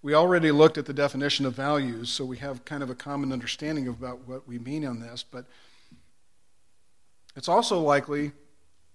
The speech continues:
that we're all, we, we all intuitively kind of have an understanding of what we mean by stewardship as well.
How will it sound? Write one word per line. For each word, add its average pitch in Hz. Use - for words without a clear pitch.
that 170
we're 160
all, 165
we, 175
we 165
all 160
intuitively 143
kind 151
of 135
have 143
an 135
understanding 135
of 117
what 123
we 120
mean 113
by 110
stewardship 127
as 107
well. 117